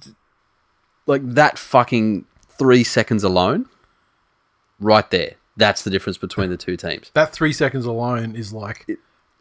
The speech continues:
Speaker 2: um, probably see you in fucking, in sky blue this year,
Speaker 1: Yeah,
Speaker 2: young man.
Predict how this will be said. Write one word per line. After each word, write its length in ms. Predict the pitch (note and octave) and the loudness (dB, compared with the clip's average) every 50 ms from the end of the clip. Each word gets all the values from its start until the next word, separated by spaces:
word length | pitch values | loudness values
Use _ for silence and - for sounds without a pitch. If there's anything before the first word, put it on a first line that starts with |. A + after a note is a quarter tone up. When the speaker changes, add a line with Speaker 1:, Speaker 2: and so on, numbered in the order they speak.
| _ _ - | _ _ -8
Speaker 2:
um, 320 | A#2 A#2 A#2 A2+ A2+ G#2+ - _ _ _ | -8 -6 -6 -8 -10 -10 -12 _ _ _
probably 640 | - - C#3 C3+ C#3 D3 C#3+ C3 B2 C3 B2 A#2 A#2 A#2 - - _ - | -8 -6 -2 -2 0 0 -2 -2 -4 -4 -6 -6 -6 -10 -14 -20 _ -16
see 260 | C3+ - - - D#3+ D3 | -12 -10 -6 -2 -2 -2
you 460 | C#3 C3+ C3+ C3 B2+ B2+ C3 - - _ _ _ _ _ - | 0 0 0 0 0 0 -2 -4 -10 _ _ _ _ _ -8
in 140 | B2+ B2+ B2 | -6 -6 -6
fucking, 640 | - - C3+ B2 - - C3 A#2+ A2+ A2+ A2+ A#2 C#3 _ _ E3 D#3+ D3 - - | -4 -4 -4 -4 -2 -4 -4 -6 -6 -6 -8 -12 -16 _ _ -20 -20 -20 -14 -8
in 180 | D#3+ C#3 B2 A#2 | -6 -6 -4 -6
sky 360 | - - - D3 C3+ B2 A#2+ | -6 -6 -4 -2 0 0 -2
blue 320 | A2+ A#2 B2 B2+ B2+ B2 | -2 -4 -4 -2 -2 -2
this 180 | B2+ B2+ - - | -2 -4 -6 -6
year, 260 | A#2 A#2+ A#2 D3 C3 | -4 2 4 6 6
Speaker 1:
Yeah, 40 | G#2+ | 6
Speaker 2:
young 80 | G#2 A2+ | 4 2
man. 260 | A#2 A#2+ B2+ C3+ | -2 -4 -6 -6